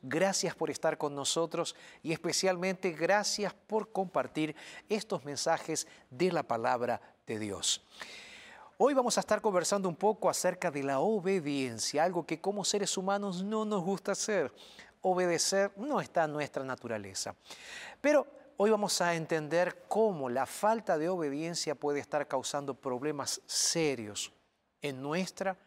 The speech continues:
relación con Dios. Así que quédate ahí porque vamos a estar estudiando la palabra de Dios. Vamos a abrir la Biblia en Primera de Corintios. Si quieres traer tu Biblia, ya puedes hacerlo. En un ratito nada más vamos a estar comenzando. Ahora bien, vamos a estar también teniendo una historia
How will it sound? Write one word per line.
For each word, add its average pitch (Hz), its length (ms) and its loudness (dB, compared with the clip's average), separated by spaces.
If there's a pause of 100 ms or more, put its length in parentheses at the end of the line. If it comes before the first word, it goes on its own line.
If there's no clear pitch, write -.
(240)
relación 120 520 -2
con 104 180 -10
Dios. 101 240 -8 (320)
Así 120 220 0
que 147 100 4
quédate 185 300 4
ahí 208 80 4
porque 220 200 0
vamos 196 200 0
a - 20 0
estar 165 180 2
estudiando 160 360 2
la 143 120 4
palabra 143 360 2
de 127 100 0
Dios. 185 260 2
Vamos 143 240 -2
a 143 40 0
abrir 147 160 -2
la 139 100 2
Biblia 175 240 -2
en 139 80 -4
Primera 190 320 -2
de 165 140 0
Corintios. 110 520 -4 (220)
Si - 160 -6
quieres 196 220 4
traer 196 240 4
tu 196 100 0
Biblia, 202 320 2 (280)
ya 131 180 2
puedes 156 260 4
hacerlo. 185 460 2 (320)
En 120 120 -6
un 151 60 -2
ratito 147 380 0
nada 139 180 0
más 131 160 0
vamos 127 240 -4
a 120 40 -4
estar 127 200 -4
comenzando. 110 680 -4 (800)
Ahora 269 220 8
bien, 147 220 2
vamos 240 240 4
a - 20 6
estar 233 220 4
también 220 400 4
teniendo 208 420 2
una 202 220 2
historia 160 720 -2